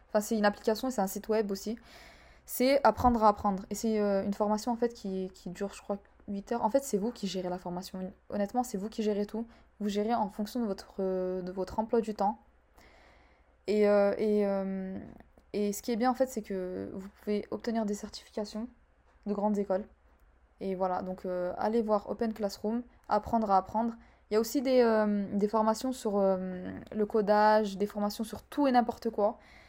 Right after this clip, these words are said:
Et franchement, ça peut qu'être enrichissant pour vous. Même pour votre C V, vous pouvez l'enrichir avec ça. Vous mettez, euh, « J'ai fait une formation, euh, Open Classroom, et cetera. » Bref, en tout cas, c'est vraiment, euh,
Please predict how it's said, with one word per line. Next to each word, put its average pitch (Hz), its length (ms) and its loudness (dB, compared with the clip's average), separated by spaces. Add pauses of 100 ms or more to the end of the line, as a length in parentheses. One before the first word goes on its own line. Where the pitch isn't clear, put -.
(300)
Et 233 80 0
franchement, 247 320 4
ça 240 120 4
peut 202 120 -2
qu'être 302 320 4
enrichissant 254 420 2
pour 220 180 0
vous. 247 240 2 (320)
Même 269 180 4
pour 269 120 6
votre 247 160 4
C 254 160 4
V, 262 140 4
vous 226 80 0
pouvez 208 220 -2
l'enrichir 220 440 2
avec 208 180 2
ça. 233 140 0
Vous 214 100 0
mettez, 208 320 0
euh, « 208 80 2
J'ai 196 100 -2
fait 208 100 -6
une 196 80 -4
formation, 202 480 -4
euh, 180 160 -6
Open 190 180 -10
Classroom, 190 380 -8
et 190 40 -8
cetera. » 196 380 -8
Bref, 196 480 -8
en 185 60 -10
tout - 80 -18
cas, 214 100 -8
c'est 208 140 -10
vraiment, 190 340 -6
euh, 180 100 -8